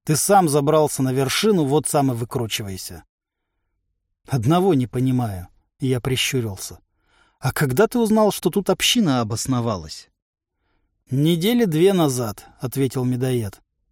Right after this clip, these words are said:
«Почему опять сразу не напал?» «А зачем?»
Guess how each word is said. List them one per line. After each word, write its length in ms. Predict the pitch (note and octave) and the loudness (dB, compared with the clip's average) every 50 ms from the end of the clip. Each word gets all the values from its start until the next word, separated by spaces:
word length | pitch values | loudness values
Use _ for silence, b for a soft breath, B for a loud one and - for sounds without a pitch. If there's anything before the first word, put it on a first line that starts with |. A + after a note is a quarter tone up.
| _ _ _ _ _ _ | _ _ _ _ _ _
«Почему 380 | - - - - E3 D#3+ D#3 D3+ | -8 -2 0 2 2 4 4 4
опять 280 | C#3+ B2+ - C#3 B2+ | 2 2 0 0 -2
сразу 360 | - - - B2+ C3+ C#3+ C3+ D3+ | -2 -4 -2 0 0 0 2 2
не 100 | D3 C#3 | 2 2
напал?» 440 | C3 C3 A#2+ - - B2 A2+ A2 - _ _ _ _ _ _ _ _ _ _ _ _ _ _ | 0 0 -2 -2 -4 -4 -4 -6 -10 _ _ _ _ _ _ _ _ _ _ _ _ _ _
«А 140 | - B2 C3 | -6 -6 -4
зачем?» 640 | B2 B2 D#3+ D#3+ C#3 - - A3 A3+ G#3 D3 G#2+ | 0 2 0 2 2 0 0 0 0 0 -2 -4